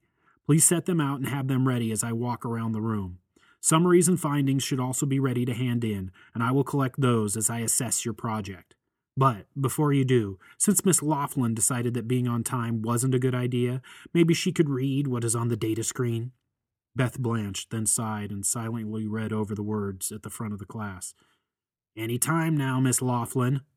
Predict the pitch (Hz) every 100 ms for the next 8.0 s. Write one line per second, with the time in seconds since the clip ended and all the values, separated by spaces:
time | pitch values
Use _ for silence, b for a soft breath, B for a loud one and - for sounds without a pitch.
0 | - 110 - 101 104 98 98 - 101 98
1 | - _ _ _ - 110 135 139 143 123
2 | 135 117 123 127 113 123 120 120 120 117
3 | 113 113 - 120 113 113 127 110 120 110
4 | - 131 110 107 120 110 107 110 110 107
5 | - 107 98 B B B B 147 151 143
6 | 127 - 123 113 - 113 104 - 123 110
7 | - - 113 123 - - 113 104 107 104